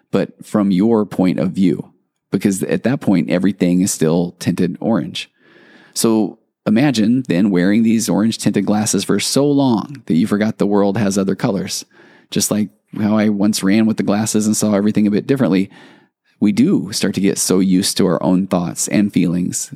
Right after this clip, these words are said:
that we forget that others might see things in a completely different way. And our lives with all of our experiences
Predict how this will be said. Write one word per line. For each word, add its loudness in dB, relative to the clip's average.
that 0
we 2
forget -2
that 0
others 0
might 0
see 0
things -2
in 0
a -2
completely 0
different -2
way. -2
And -2
our 0
lives 0
with 0
all 2
of 0
our -2
experiences 0